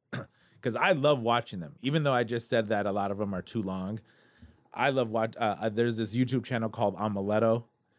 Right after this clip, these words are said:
that that's all they do is show shorts, not horror, not just horror, but all, just all different types of, of, uh, of film shorts.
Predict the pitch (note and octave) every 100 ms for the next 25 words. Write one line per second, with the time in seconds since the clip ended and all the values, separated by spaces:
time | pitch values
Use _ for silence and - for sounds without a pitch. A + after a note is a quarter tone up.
0 | _ _ _ _ _ _ - F#2 G#2+ A2
1 | G#2+ A2 F#2+ F#2+ G2 A2+ - F#2 - G2
2 | F2+ - G#2 G#2+ - - - _ B2+ G3
3 | - - A#2 A2+ A2 A2+ C3+ G#2 A2+ G#2+
4 | - A2+ A2+ A#2 - _ - F#2 - -
5 | G#2+ F#2 G#2 - A2 A#2 A#2 A2 G#2+ G2+
6 | - F#2+ - F#2+ F2 F#2 _ _ G#2 F#2
7 | F2 F#2 E2+ D2 F#2 - - G#2+ G2+ A2+
8 | F#2+ -